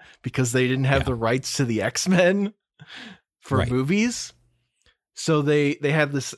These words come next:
Speaker 1: event of, like, the Terrigen Mist, like, s-, getting spread,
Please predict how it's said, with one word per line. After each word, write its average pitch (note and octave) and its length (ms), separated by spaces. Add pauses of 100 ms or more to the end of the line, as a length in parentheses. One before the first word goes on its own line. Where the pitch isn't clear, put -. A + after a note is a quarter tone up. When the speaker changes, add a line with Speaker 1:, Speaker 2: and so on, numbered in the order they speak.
Speaker 1:
event A#2+ 480
of, F#2+ 240
like, F#2 300
the F#2+ 120
Terrigen A2+ 760
Mist, - 580 (500)
like, F2+ 220
s-, - 240 (540)
getting A#2+ 220
spread, C3 520